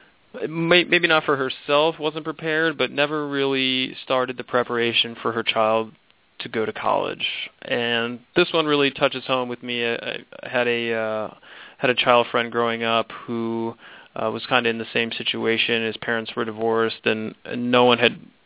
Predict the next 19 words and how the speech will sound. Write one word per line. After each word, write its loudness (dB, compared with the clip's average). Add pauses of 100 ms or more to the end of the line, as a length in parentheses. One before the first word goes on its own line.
(140)
they'd 6
been 0 (160)
spending 2
so -4
much -2
time -2
fighting, 0
and -10
no -2
one -4
had -4
even -4
thought 6
about, 0 (420)
uh, 0 (100)
setting 2
up -2
an -6
account -6